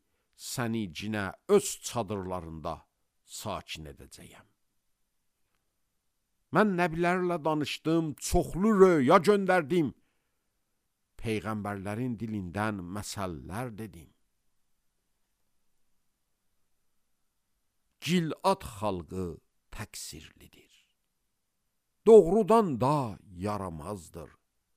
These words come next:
Gilqalda camışları qurban kəsirlər.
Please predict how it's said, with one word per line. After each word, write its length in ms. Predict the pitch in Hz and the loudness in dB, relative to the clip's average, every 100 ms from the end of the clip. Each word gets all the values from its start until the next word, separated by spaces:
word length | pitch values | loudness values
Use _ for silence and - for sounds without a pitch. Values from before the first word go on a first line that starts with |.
| _ _ _ _ _ _ _ - | _ _ _ _ _ _ _ -2
Gilqalda 720 | 196 220 170 233 226 247 254 - _ - | 2 2 4 2 4 6 4 2 _ -14
camışları 800 | 117 202 175 165 - - 110 123 | 4 6 6 0 -6 0 0 0
qurban 540 | 160 180 160 117 139 117 | 0 2 0 0 -4 -4
kəsirlər. 760 | - 98 - 101 90 78 85 | -10 -12 -14 -12 -12 -12 -14